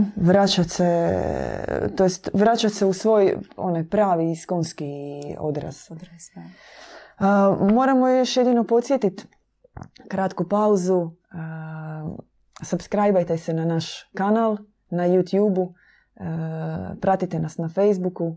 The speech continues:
Speaker 1: lajkajte našu stranicu i naravno, ako ste u mogućnosti, e, šerajte naše videe ili, e, prijenose kada smo uživo.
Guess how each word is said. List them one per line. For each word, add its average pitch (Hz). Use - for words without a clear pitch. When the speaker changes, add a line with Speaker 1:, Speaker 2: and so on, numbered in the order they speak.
Speaker 1:
lajkajte 175
našu 165
stranicu 180
i 165
naravno, 175
ako 160
ste 160
u 165
mogućnosti, 185
e, 170
šerajte 165
naše 160
videe 160
ili, 151
e, 180
prijenose 160
kada 160
smo 156
uživo. 147